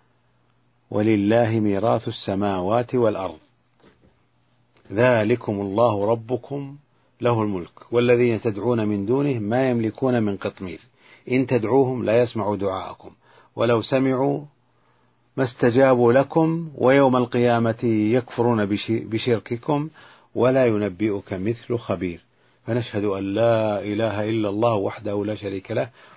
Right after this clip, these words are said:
ونشهد أن محمداً عبده ورسوله. هو جل جلاله الإله الحق المعبود بحق،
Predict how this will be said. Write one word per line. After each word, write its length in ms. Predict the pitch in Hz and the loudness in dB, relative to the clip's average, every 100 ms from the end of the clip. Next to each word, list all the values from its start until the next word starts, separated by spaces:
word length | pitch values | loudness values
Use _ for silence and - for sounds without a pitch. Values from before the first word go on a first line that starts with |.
| - | -8
ونشهد 480 | 101 110 - 98 95 | -4 -4 -6 -8 -6
أن 360 | 101 107 101 | -4 -4 -4
محمداً 800 | 90 - 120 104 95 92 110 87 | -8 -10 -8 -6 -6 -4 -4 -4
عبده 360 | 95 107 98 101 | -6 -8 -6 -4
ورسوله. 800 | 104 113 107 92 - 85 82 - _ _ _ _ _ _ _ - _ _ _ _ _ _ _ _ _ _ _ _ _ _ _ _ _ _ _ - | -2 0 0 -2 -8 -16 -18 -20 _ _ _ _ _ _ _ -20 _ _ _ _ _ _ _ _ _ _ _ _ _ _ _ _ _ _ _ 0
هو 200 | 131 123 | 4 4
جل 380 | 131 123 113 98 | 4 2 0 -2
جلاله 560 | 104 110 123 127 127 - _ _ _ _ _ _ _ _ - - _ _ _ _ 117 | 0 0 2 2 -2 -6 _ _ _ _ _ _ _ _ -20 -20 _ _ _ _ -6
الإله 580 | 107 107 107 131 127 | -4 -2 0 0 0
الحق 360 | 117 - 131 131 - - - - - - - | -2 -2 -4 -4 -10 -20 -20 -20 -20 -20 -12
المعبود 600 | 104 107 107 95 98 127 123 | -6 -2 -2 -2 0 0 2
بحق، 720 | 123 104 - 139 - _ | 0 -2 -4 -4 -6 _